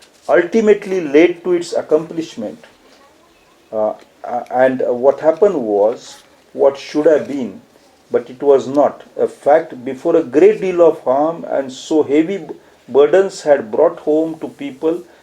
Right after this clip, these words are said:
what they want of it really meant to them.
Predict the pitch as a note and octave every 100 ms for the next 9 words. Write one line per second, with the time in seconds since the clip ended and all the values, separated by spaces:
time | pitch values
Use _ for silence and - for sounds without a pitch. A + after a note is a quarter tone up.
0 | _ C3 B2+ C3 C3 G#2+ A2 C#3 D#3 -
1 | _ - B2+ A#2+ D3 - A#2 B2 A#2+ B2
2 | A2 A#2+ B2 - F2 F#2+ E2